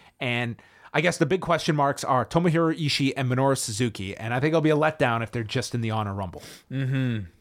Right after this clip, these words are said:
Speaker 2: I would not put Minoru Suzuki in there at all, but, um, you know, I, I think Juice Robinson being a part of that, uh, open challenge,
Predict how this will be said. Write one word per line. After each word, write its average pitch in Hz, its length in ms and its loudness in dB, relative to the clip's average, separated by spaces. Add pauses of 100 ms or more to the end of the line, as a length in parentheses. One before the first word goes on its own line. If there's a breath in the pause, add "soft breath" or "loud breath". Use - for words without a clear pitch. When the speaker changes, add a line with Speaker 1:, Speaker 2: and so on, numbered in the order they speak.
(120)
Speaker 2:
I 123 140 0
would 113 280 -4
not 120 220 0
put 127 120 -6
Minoru 113 300 -2
Suzuki 104 480 -8
in 95 120 -2
there 90 240 -2
at 82 80 -4
all, 101 320 0 (560 soft breath)
but, 82 260 -6 (180)
um, 82 420 -6 (180)
you 143 100 -2
know, 123 160 0
I, 147 300 2 (120)
I 170 120 2
think 190 180 0
Juice 185 220 -4
Robinson 143 600 -2
being 117 200 0
a 107 40 -4
part 107 180 -2
of 104 100 -4
that, 101 300 -2
uh, 92 180 -2
open 98 220 -8
challenge, 98 500 -4